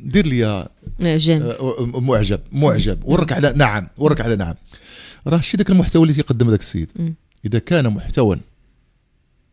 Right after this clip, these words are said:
Speaker 1: سيئا، اذا كان مصيبه كحله، راه كل من ق-، ضغط على
Speaker 2: ساعده.
Speaker 1: زر
Speaker 2: آه.
Speaker 1: الاعجاب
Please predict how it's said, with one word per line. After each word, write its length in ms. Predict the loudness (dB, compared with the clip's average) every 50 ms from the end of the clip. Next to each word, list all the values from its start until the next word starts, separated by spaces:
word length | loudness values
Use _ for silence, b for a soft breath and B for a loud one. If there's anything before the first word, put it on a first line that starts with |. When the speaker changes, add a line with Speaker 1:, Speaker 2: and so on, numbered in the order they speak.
| _ _ _ _ -10
Speaker 1:
سيئا، 500 | -2 2 2 2 2 2 -2 -4 -6 -8 -8 _ _ _ _ _ _ _ _ _ _ 0
اذا 120 | 0 2
كان 180 | 2 2 2 2
مصيبه 380 | 2 2 2 2 2 4 2
كحله، 320 | 2 0 2 2 2 2 0 b b b b b b b b b b
راه 180 | -2 -2 -2 -2 -4 _
كل 480 | -2 0 2 4 4 4 4 6 4 4
من 340 | 4 4 2 2 0 -2 -4 -6 -10 -18 _ _ _ -16
ق-، 220 | -16 -14 -12 -2
ضغط 380 | 0 0 2 2 2 2 2 2
على 320 | 4 4 4 4 4 4
Speaker 2:
ساعده. 160 | 4 4 4
Speaker 1:
زر 140 | 4 4 2
Speaker 2:
آه. 40 | 0
Speaker 1:
الاعجاب 680 | -2 -2 0 2 2 4 4 4 4 2 2 -2